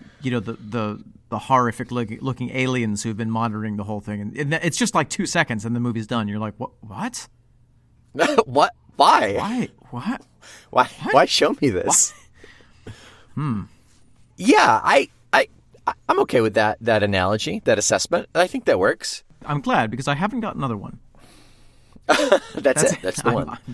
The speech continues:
Speaker 1: I'm
Speaker 2: That's,
Speaker 1: all,
Speaker 2: that's all you
Speaker 1: I'm
Speaker 2: get.
Speaker 1: used up.
Speaker 2: So there are two moments in this. This is a song that I've heard in concert several times. And I've heard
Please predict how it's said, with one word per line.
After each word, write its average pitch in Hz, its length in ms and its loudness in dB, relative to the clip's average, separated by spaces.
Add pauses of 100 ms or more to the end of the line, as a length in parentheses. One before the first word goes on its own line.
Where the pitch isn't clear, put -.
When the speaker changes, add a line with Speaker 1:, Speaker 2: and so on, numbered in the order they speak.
(140)
Speaker 1:
I'm 117 100 -14
Speaker 2:
That's, 104 220 0
Speaker 1:
all, 139 60 -6
Speaker 2:
that's 123 160 -2
all 107 200 6
you 131 100 2
Speaker 1:
I'm 120 40 -4
Speaker 2:
get. 185 120 4
Speaker 1:
used 175 200 0
up. - 160 -6 (720)
Speaker 2:
So - 200 2
there 202 220 6
are 185 160 6
two 269 380 0
moments 139 500 4
in 90 140 -2
this. - 500 -4 (840)
This 175 260 4
is 277 100 -2
a 202 80 6
song 120 340 4
that 110 120 2
I've 110 200 2
heard 110 180 2
in 95 120 0
concert 90 560 0
several 87 360 -2
times. 78 640 -6 (580)
And 98 720 2 (320)
I've 120 220 4
heard 120 500 4